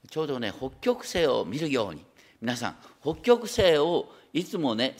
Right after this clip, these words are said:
指し示すのは、あの、皆さん、北極星どうやって探すか知ってる？ちょっと見たらね、北東七星ってのは分かるんだよ。これ結構よく見える。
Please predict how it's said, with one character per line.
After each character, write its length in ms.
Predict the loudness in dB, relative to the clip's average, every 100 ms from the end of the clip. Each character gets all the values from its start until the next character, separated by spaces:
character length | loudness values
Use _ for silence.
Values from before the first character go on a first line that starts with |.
| -6
指 140 | -6
し 40 |
示 300 | -4 -6 -8
す 80 | -8
の 140 | -6 -4
は、 260 | -4 -4 -12 _ _
あ 120 | -14
の、 240 | -10 -10 -12 _ _ _ -20 -20 -20 -20 _ _ _ _ -20 _ _ -14
皆 160 | -12
さ 100 | -10
ん、 80 | -12
北 80 | -12
極 160 | -10 -8
星 200 | -6 -4
ど 80 | -6
う 40 |
や 60 | -8
っ 20 |
て 100 | -12
探 220 | -14 -14
す 100 | -14
か 80 | -16
知 120 | -18
っ 20 |
て 160 | -10 -10
る？ 80 | -10 _ _ _ _ _ -20 -20 _
ち 100 | -4
ょ 20 | 0
っ 20 |
と 120 | 2
見 120 | 2
た 100 | 2
ら 100 | 0
ね、 180 | 0 -4 -6
北 220 | -10 -10 -2
東 180 | 2 2
七 220 | 2 2
星 20 | 2
っ 40 |
て 120 | 2
の 80 | -2
は 80 | -2
分 60 |
か 100 | -4
る 80 | -8
ん 60 | -10
だ 60 |
よ。 60 | -10
こ 100 | -2
れ 80 | 0
結 220 | 2 0
構 100 | 2
よ 120 | 2 0
く 100 | -4
見 80 |
え 40 |
る。 100 | -16